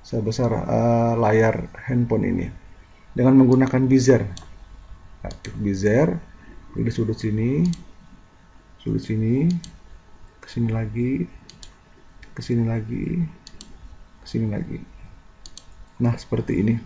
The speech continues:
Nah, ini kalau kita perhatikan, ini kan melengkung, dia harusnya di sini melengkung. Kita ganti ke shape tool, klik di sini, klik kanan, baru tukur rupa,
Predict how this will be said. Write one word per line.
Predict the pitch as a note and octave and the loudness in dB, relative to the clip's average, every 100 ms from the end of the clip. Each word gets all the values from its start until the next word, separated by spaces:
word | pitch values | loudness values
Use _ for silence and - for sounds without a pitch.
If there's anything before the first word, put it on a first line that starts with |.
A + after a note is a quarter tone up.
| - - - - - - - - - - - - | -12 -20 -20 -20 -20 -20 -20 -20 -20 -20 -20 4
Nah, | D#3+ | 10
ini | F#3 G#3 | 10 10
kalau | G3 | 6
kita | F#3+ | 6
perhatikan, | E3+ E3+ E3+ E3 A#2+ A#2 D3 E3 E3+ | 6 4 4 2 4 4 4 2 2
ini | E3 | 2
kan | F3 G3 F#3+ | 2 4 8
melengkung, | E3 C#3 C3+ D3 C3 | 8 6 2 4 4
dia | |
harusnya | B2+ A#2+ B2 | 2 2 0
di | A#2+ | 2
sini | A#2+ A#2 | 2 2
melengkung. | A2+ G#2 G#2 G#2+ - - | 2 0 -4 -8 -10 -8
Kita | G#2 G2 | -6 -4
ganti | G2 G2 - | -4 -4 -4
ke | - F#2+ | -6 -6
shape | F2 - - | -8 -10 -4
tool, | G#2 B2+ D#3 F3+ - - - - - _ - | 2 4 4 2 -6 -20 -20 -20 -20 _ -4
klik | A#2 A2+ | -2 -2
di | |
sini, | A2+ A2 A2 A#2+ | -4 -4 -2 -2
klik | A#2+ A#2 | -4 -4
kanan, | G#2+ G#2+ G#2+ A2+ C3+ E3+ E3+ - - - - _ - - - - | -6 -4 -4 -4 0 0 -2 -8 -20 -20 -20 _ -20 -20 -20 -14
baru | - G#2+ B2 | -6 -2 -2
tukur | D#3 G2 - - | -2 -6 -4 -6
rupa, | - - | -6 -10